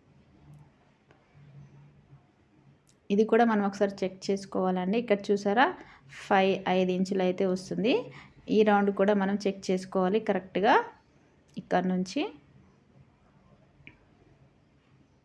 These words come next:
ఇక్కడ మనం ఎక్కువ కార్నర్ అయితే ఇలా షేప్ అయితే తీయొద్దండి. లైట్గా అయితే ఇలా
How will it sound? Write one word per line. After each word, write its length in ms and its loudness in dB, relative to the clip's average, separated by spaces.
ఇక్కడ 200 2
మనం 200 2
ఎక్కువ 280 0
కార్నర్ 500 6
అయితే 240 2
ఇలా 140 2
షేప్ 280 2
అయితే 140 -2
తీయొద్దండి. 480 -2
లైట్గా 480 0
అయితే 240 0
ఇలా 160 -2